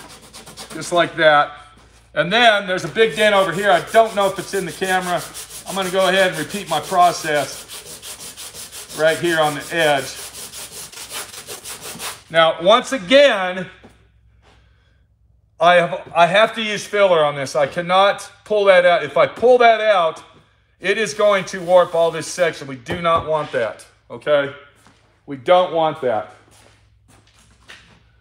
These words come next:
So what we just did is we prepped our surface. We prepped our surface the most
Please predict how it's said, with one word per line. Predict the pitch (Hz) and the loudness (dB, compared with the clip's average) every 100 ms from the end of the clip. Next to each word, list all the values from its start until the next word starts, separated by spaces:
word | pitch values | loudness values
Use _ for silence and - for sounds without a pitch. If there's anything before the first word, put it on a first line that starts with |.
| _ _ - | _ _ -2
So | 208 185 170 | 2 2 4
what | 220 269 | 4 4
we | 269 | 0
just | 165 233 - | 0 0 2
did | 233 220 185 170 165 | 6 6 6 2 -4
is | 151 | -4
we | 165 233 | -2 -2
prepped | - 233 240 233 202 | 0 4 4 4 2
our | 196 196 | 2 2
surface. | - 226 226 - 147 143 - - _ _ _ _ _ _ _ _ _ - - _ _ _ _ _ - | 0 2 2 2 -2 -2 -6 -18 _ _ _ _ _ _ _ _ _ -20 -20 _ _ _ _ _ -8
We | 156 | -8
prepped | - 220 240 240 | 0 2 4 4
our | 226 | 4
surface | - 226 214 202 180 - - _ _ _ _ | 4 2 2 4 2 0 -12 _ _ _ _
the | 165 160 | -4 -2
most | 165 190 180 | 2 2 2